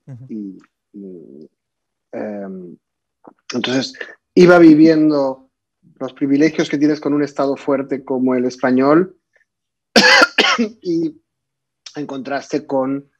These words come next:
Speaker 2: los, los, los, los problemas que puede tener América Latina, eh, por su falta de cobertura médica. Así que...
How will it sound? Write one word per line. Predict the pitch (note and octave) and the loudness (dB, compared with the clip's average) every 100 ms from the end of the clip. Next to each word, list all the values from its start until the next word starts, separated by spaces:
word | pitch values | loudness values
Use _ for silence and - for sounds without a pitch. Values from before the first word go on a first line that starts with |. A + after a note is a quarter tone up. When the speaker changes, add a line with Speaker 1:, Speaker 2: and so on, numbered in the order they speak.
| _ _ _ _ _ _ | _ _ _ _ _ _
Speaker 2:
los, | A#2+ A2+ - | -10 -10 -10
los, | B2 A#2 - | -10 -10 -10
los, | A#2 - - | -12 -14 -14
los | A2+ - | -14 -10
problemas | B2 B2 C#3 D3 | -4 0 2 0
que | C#3+ | -2
puede | A#2+ C3 C3 | -2 -2 -2
tener | B2+ C3 | -4 -4
América | B2+ C3 C3 B2 | -4 -2 -4 -4
Latina, | A2+ G#2 B2 B2 B2 A#2 G#2+ - _ _ | -8 -8 -6 -4 -4 -6 -10 -18 _ _
eh, | G#2 G2 F#2 F2+ F2+ | -16 -16 -16 -18 -20
por | _ A2 | _ -18
su | A2+ | -10
falta | C3+ C3 C3 B2 | -6 -4 -4 -4
de | A2 | -4
cobertura | A#2 A2 G#2+ C3+ B2 | -8 -8 -6 -4 0
médica. | C#3 F3+ D3+ B2 A2+ G#2 - _ _ A2 | 2 4 4 2 -6 -14 -16 _ _ -14
Así | A#2 - B2+ | -14 -12 -14
que... | B2+ C3+ B2 A#2 | -4 -2 -2 -4